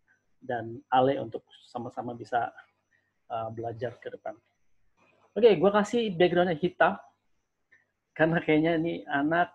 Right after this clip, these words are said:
punya story-nya lebih dalam, kayaknya punya pengalaman, eh,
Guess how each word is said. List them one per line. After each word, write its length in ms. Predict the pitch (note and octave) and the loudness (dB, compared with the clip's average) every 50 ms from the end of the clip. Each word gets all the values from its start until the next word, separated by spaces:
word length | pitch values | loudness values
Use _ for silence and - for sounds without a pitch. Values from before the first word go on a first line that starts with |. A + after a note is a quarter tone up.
| _ _ _ | _ _ _
punya 880 | _ - D3 C#3+ C#3 C3+ C3+ C#3 C#3 C#3 C3+ C3+ C3+ C3+ C3+ C3 C3 C3 | _ -4 -2 -2 0 0 0 0 0 0 0 0 0 0 0 0 0 -2
story-nya 640 | C3 - - C3+ C3 C3 B2+ C3+ C#3+ D3 D3+ D#3 D3+ | -4 -4 -4 -4 -4 -2 -2 -2 -2 0 0 0 0
lebih 280 | C#3+ C#3 C3 B2+ B2+ A#2+ | 0 -2 -2 -4 -4 -2
dalam, 420 | C3 B2+ B2 C3 C3+ C3 B2 A#2+ | 0 2 2 2 0 0 -2 -4
kayaknya 180 | - C3 C#3 D3 | -6 -6 -6 -6
punya 200 | - C3 C3 B2+ | -6 -10 -10 -10
pengalaman, 500 | - B2 A#2+ B2 B2 B2+ B2+ B2+ B2 B2+ C3 - _ _ _ _ _ _ _ _ _ | -8 -6 -4 -2 -2 -2 -2 -4 -6 -6 -10 -14 _ _ _ _ _ _ _ _ _
eh, 580 | - C3 B2 A#2 A#2+ B2 A#2+ A#2+ B2 A#2+ B2 | -10 -8 -6 -4 -4 -4 -4 -4 -4 -6 -6